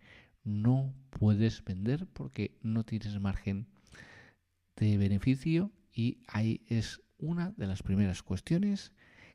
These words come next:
que tienes que tener en cuenta para seguir adelante o descartar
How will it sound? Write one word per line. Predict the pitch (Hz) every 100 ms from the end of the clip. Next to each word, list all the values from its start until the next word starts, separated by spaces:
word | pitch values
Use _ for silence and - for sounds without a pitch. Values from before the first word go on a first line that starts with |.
| _
que | - 92
tienes | - 143 151 -
que | 104
tener | - 92 90
en | 90 107
cuenta | 131 143 - 151 - - - - _
para | 101 95 82 - _ _ _ _ _
seguir | - - 127 170
adelante | 147 143 170 180 160 202 - _ _ _ _
o | - 143
descartar | 156 143 - 104 98 98 107